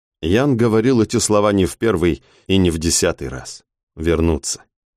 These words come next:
Обе матери ждут, обе целеустремленные, успешные. И потом, у Зины были однополые контакты, до него. Бессмысленные и бестолковые, из любопытства.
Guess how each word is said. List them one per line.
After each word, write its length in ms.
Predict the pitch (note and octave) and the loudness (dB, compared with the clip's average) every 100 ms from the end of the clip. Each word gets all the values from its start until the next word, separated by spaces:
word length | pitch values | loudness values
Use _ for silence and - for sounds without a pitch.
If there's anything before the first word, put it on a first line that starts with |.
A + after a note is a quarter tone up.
| _ _ | _ _
Обе 260 | - B2+ A#2+ | -2 2 4
матери 440 | C3+ C#3+ - E2 | 2 0 0 0
ждут, 360 | D#2 D2 D2 - - - | 0 -2 -4 -6 -20 -4
обе 280 | G2 G2 F2 | -2 0 0
целеустремленные, 1300 | - G#2+ G2 F#2+ - F2+ E2+ G2+ C3 B2 A#2 G2 D2 | 0 0 2 0 0 0 2 2 2 2 2 0 -2
успешные. 840 | D2 - G#2+ B2 A2+ A2 G#2 D#2+ _ _ _ _ | -8 -2 0 0 0 0 0 -2 _ _ _ _
И 100 | - | -10
потом, 420 | - C3 - - - _ - | -6 -4 -2 -4 -6 _ -4
у 80 | A#2 | 0
Зины 300 | B2 D#3+ D3 | 2 2 2
были 260 | D3 F3+ | 2 2
однополые 640 | G2+ D#2+ E2 D#2 E2 D2+ D2 | 2 0 -2 0 0 0 -2
контакты, 580 | D#2 D2 - - - - - | -4 -6 -10 -14 -20 -20 -8
до 180 | F2 | -2
него. 380 | F#2+ G2+ F2+ - _ _ _ _ _ | 2 2 0 -4 _ _ _ _ _
Бессмысленные 1080 | E2+ F2+ - A#2 - - F2+ E2+ D#2+ D2 D2+ | -2 0 0 0 -2 -2 0 2 2 0 0
и 40 | E2 | 0
бестолковые, 1000 | F2 - F#2+ F#2+ D3 C3 D#2 C#2+ C2 | 0 0 -2 -2 0 2 2 -2 -4
из 160 | D2+ E2+ | -2 0
любопытства. 760 | G2 G2 A2 C#3 - - A#1+ | 0 0 0 -2 -2 -8 -14